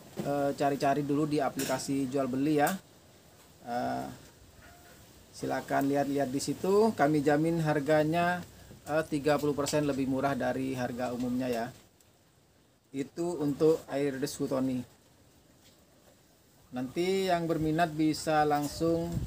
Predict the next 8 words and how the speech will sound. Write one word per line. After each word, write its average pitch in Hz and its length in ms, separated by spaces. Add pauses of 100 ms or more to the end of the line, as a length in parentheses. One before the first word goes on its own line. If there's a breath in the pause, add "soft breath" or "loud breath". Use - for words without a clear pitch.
(560)
ke 139 80
W 139 160
A 143 160
ya. 123 160 (480)
Aerides 147 320
hutoni 170 480
ini 202 400 (720)
sama 156 840